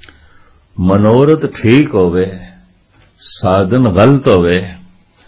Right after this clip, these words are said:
ਤੋ ਫਿਰ ਮਨੋਰਥ ਦੀ ਪ੍ਰਾਪਤੀ ਨਹੀਂ ਹੁੰਦੀ, ਨਹੀਂ ਹੁੰਦੀ। ਮਨੋਰਥ ਇਹ ਹੋਵੇ, ਮੈਨੂੰ ਤੇਲ ਚਾਹੀਦਾ ਹੈ, ਤੇ ਸਾਧਨ ਇਹ ਹੋਵੇ ਕਿ ਰੇਤ ਨੂੰ ਘਾਣੀ ਦੇ ਚ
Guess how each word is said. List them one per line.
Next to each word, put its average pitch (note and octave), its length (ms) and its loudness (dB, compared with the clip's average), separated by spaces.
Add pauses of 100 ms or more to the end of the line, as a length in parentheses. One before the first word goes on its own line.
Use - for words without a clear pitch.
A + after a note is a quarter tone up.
(340)
ਤੋ G2+ 120 -6
ਫਿਰ G#2+ 240 -4
ਮਨੋਰਥ G2+ 500 -2
ਦੀ F#2+ 220 -6
ਪ੍ਰਾਪਤੀ E2+ 560 -6
ਨਹੀਂ E2 180 -6
ਹੁੰਦੀ, C2 300 -16 (1400)
ਨਹੀਂ F#2 240 -8
ਹੁੰਦੀ। - 300 -16 (1500)
ਮਨੋਰਥ B2 760 2 (140)
ਇਹ C3 160 4
ਹੋਵੇ, F#2 580 4 (840)
ਮੈਨੂੰ A2 360 -2
ਤੇਲ B2+ 420 4
ਚਾਹੀਦਾ E2 460 0
ਹੈ, - 300 -10 (680)
ਤੇ G2 120 -4
ਸਾਧਨ F#2 600 -2 (120)
ਇਹ C3 180 4
ਹੋਵੇ F2+ 340 2
ਕਿ F#2 220 -2
ਰੇਤ G#2+ 360 -2
ਨੂੰ A#2 340 -4 (280)
ਘਾਣੀ F#2 340 -4
ਦੇ G2+ 140 -4
ਚ - 100 -12